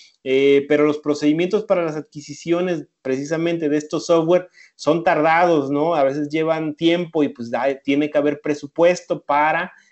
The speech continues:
eh, esto, ¿no? Y no digo que no haya presupuesto, pero a veces, pues, precisamente la, los políticos que llegan a ciertos niveles,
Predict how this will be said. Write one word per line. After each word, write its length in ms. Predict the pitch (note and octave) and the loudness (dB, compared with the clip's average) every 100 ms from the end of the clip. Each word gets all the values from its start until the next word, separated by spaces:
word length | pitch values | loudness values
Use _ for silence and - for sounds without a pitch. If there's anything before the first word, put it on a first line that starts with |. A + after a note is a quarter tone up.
| _ | _
eh, 240 | A#2 A#2+ A#2+ | -10 -10 -2
esto, 460 | D#3+ F#3 - C#3 | 0 0 -4 -6
¿no? 260 | C3+ E3+ A3 | -6 -6 -4
Y 120 | D3 | -2
no 120 | D3 | 0
digo 240 | D#3+ G3 F#3+ | 2 2 0
que 80 | F#3 | -2
no 60 | |
haya 180 | F#3+ F#3 | 0 0
presupuesto, 720 | F#3+ E3+ E3 F#3+ F#3 - F#3 - | -2 -4 -4 -4 -4 -4 -8 0
pero 420 | F#3+ G3+ B3+ - _ _ _ _ _ _ | 2 2 0 -6 _ _ _ _ _ _
a 140 | D3+ | 0
veces, 560 | D3+ E3+ E3+ F#3+ F#3 - | 2 2 2 0 0 -8
pues, 140 | B2 | -16
precisamente 920 | - A2+ A#2 C3+ D3 D#3 D3+ D#3 C#3 B2+ | -14 -16 -12 -6 -4 -4 -4 -2 0 2
la, 160 | B2 | 0
los 220 | A#2+ B2 - | -2 -4 -2
políticos 520 | C#3 D3+ D#3 D#3+ D3 | 2 2 0 -4 -2
que 140 | D3+ | 0
llegan 320 | D#3 D3 C#3 | 0 0 -2
a 40 | B2 | -4
ciertos 480 | - D3+ D3 D#3 D3 | 0 2 2 -2 -2
niveles, 480 | D#3+ E3 E3 F3 | 0 2 2 0